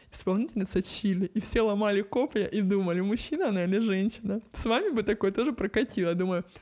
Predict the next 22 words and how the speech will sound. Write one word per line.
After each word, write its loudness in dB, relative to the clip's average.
«Ну 4
вот, 4
блядь, 0
вот 2
где 0
подковырка». 2
<laughs> -20
Я 2
думала, -4
что 0
так. 0
А 0
тут 0
опять 2
меня 2
приняли 2
за 2
трансвестита, 0
как -2
тогда 0
в -2
дранке-баре. 0